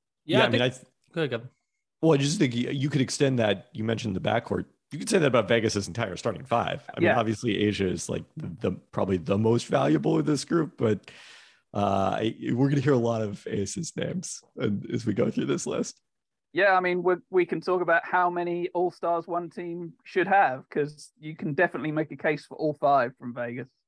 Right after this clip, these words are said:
Speaker 1: Yeah, I have, I have all five on the, on the universal list of players I was definitely, I was considering.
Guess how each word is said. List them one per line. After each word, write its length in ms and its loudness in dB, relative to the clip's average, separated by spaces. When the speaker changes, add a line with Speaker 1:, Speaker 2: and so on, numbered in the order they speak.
Speaker 1:
Yeah, 320 2
I 140 0
have, 240 -2
I 160 0
have 160 2
all 120 6
five 320 2
on 200 -2
the, 260 -4
on 140 -2
the 120 -2
universal 800 0
list 300 -6
of 120 -8
players 300 2
I 120 2
was 120 -4
definitely, 460 -6
I 40 -2
was 120 -4
considering. 480 -2